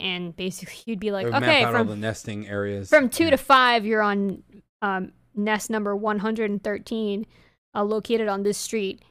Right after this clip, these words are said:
Speaker 1: and you would just go and hope your car doesn't get pu-, towed because yay, yay,
Speaker 2: Yeah.
Speaker 1: South Florida, and <laughs>
Speaker 2: Mm-hmm.
Speaker 1: towing cars is what we do, apparently.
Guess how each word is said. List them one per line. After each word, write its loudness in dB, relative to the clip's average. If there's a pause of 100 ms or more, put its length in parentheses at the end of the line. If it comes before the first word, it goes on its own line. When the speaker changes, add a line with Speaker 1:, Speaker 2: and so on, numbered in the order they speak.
(120)
Speaker 1:
and -4
you 0
would 2
just -8
go 2
and -2
hope -8
your -6
car -2
doesn't -2
get -4
pu-, -10 (300)
towed 2
because -8
yay, -4 (640)
yay, -6
Speaker 2:
Yeah. -2
Speaker 1:
South -4
Florida, -2
and -6
<laughs> -20 (460)
Speaker 2:
Mm-hmm. -8 (100)
Speaker 1:
towing -6
cars -4
is -12
what -2
we -2
do, 2
apparently. -6